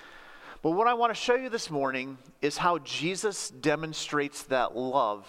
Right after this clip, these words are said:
that we just read about in First Corinthians thirteen. So if you have your Bible, why don't you flip with me over to John chapter three. It's a story of Jesus and Nicodemus. Now, you remember the story of Nicodemus.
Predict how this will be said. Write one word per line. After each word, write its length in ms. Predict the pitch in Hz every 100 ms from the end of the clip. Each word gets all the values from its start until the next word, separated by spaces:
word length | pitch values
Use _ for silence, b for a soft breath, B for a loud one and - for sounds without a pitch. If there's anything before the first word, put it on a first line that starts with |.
| -
that 120 | 120
we 100 | 120
just 360 | 117 120 131 -
read 160 | 135 120
about 340 | 95 92 85 - B B -
in 120 | 120
First 340 | - 139 -
Corinthians 720 | - 135 113 - 104 98 - -
thirteen. 560 | - 113 - - 92 85 - _ _ _ _ _ B B B B B B
So 140 | - 175
if 100 | 180
you 100 | 175
have 200 | 233 302
your 100 | 233
Bible, 320 | 160 139 165
why 140 | 214
don't 160 | 277 -
you 60 |
flip 440 | 277 - - 285 285
with 240 | 214 185
me 160 | 165 170
over 180 | 185 190
to 80 |
John 340 | 160 180 208 254
chapter 400 | 240 214 - 202
three. 520 | - 202 180 127 165 - B B B - B B B B _
It's 120 | - 269
a 60 |
story 400 | - - 277 294
of 100 | 254
Jesus 460 | 147 220 240 247 240
and 120 | 202
Nicodemus. 840 | 214 190 165 202 175 - - - 175
Now, 120 | 214
you 140 | 226
remember 280 | 233 277 330
the 120 | 311
story 320 | 247 - 254 240
of 80 |
Nicodemus. 640 | 202 214 220 175 185 202